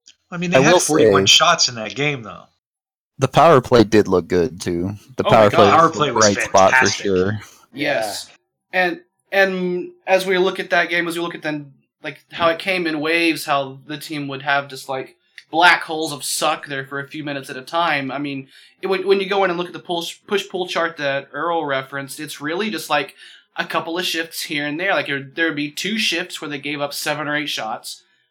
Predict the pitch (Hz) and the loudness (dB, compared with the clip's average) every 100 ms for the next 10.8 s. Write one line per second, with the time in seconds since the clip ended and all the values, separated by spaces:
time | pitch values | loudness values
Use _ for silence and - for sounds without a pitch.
0 | _ 151 147 143 147 139 135 _ _ 160 | _ -8 -6 -4 -4 -6 -10 _ _ 0
1 | 175 180 214 175 143 135 131 139 _ _ | 0 0 -4 4 4 2 -6 -10 _ _
2 | _ - 160 160 156 156 156 170 170 147 | _ -8 -4 -2 -2 -2 -2 -2 -4 -8
3 | 135 135 139 135 131 - _ - 135 127 | -8 -10 -8 -6 -8 -10 _ -10 -6 -6
4 | 135 131 120 127 147 _ _ _ _ 143 | -2 0 0 -4 -12 _ _ _ _ -14
5 | 139 139 131 123 117 - _ - 170 160 | -12 -14 -10 -10 -12 -20 _ -10 -6 -4
6 | 143 135 - - - - - - 185 170 | -6 -8 -14 -16 -14 -12 -12 -2 -2 -2
7 | - 147 139 139 - 180 180 196 190 165 | -6 -12 -12 -12 -2 -2 0 -2 -2 -2
8 | 160 151 143 - _ 170 202 202 156 143 | -4 -4 -8 -18 _ -4 -2 -2 -4 -8
9 | 147 135 131 143 135 139 139 131 - 147 | -8 -4 0 0 -2 -6 -6 -10 -8 -8
10 | 135 156 165 180 151 135 135 135 | -8 -8 -8 -6 -6 -6 -6 -10